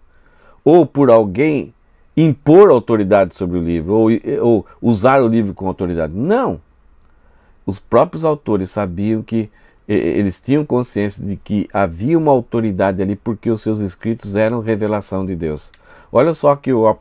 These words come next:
o profeta Samuel escreveu em segunda Samuel, capítulo vinte e três, versículo dois. "O Espírito de Deus, do Senhor, fala por meio de mim,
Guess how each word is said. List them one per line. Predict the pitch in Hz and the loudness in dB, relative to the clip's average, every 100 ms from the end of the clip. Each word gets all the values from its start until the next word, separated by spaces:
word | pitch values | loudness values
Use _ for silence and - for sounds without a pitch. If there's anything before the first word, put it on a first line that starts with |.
| - | -10
o | 101 | -10
profeta | - 101 110 107 | -6 -2 -2 -4
Samuel | 101 101 98 95 107 | -6 -4 -2 0 0
escreveu | - 98 90 101 | -2 -6 -4 -4
em | 101 | -4
segunda | 95 95 110 101 | -4 -4 -4 -4
Samuel, | 98 95 95 104 | -4 -4 -4 -4
capítulo | 101 - 101 104 | -6 -10 -12 -8
vinte | 95 101 | -6 -6
e | 92 | -8
três, | - 95 101 - _ _ _ | -4 -4 -4 -12 _ _ _
versículo | 95 90 95 - 92 | -2 -2 -4 -4 -2
dois. | 80 80 80 - _ _ _ _ _ | -2 -4 -6 -16 _ _ _ _ _
"O | - | -2
Espírito | 104 - 156 196 165 | 0 0 0 2 2
de | 147 | -2
Deus, | 117 120 147 - | 4 4 4 -2
do | - 117 | -4 -4
Senhor, | - 110 101 120 127 | 0 0 2 0 0
fala | - 123 127 | 0 0 0
por | - 117 | -4 -4
meio | 104 110 123 | 0 0 0
de | 113 123 | -2 -2
mim, | 104 117 107 | 0 2 0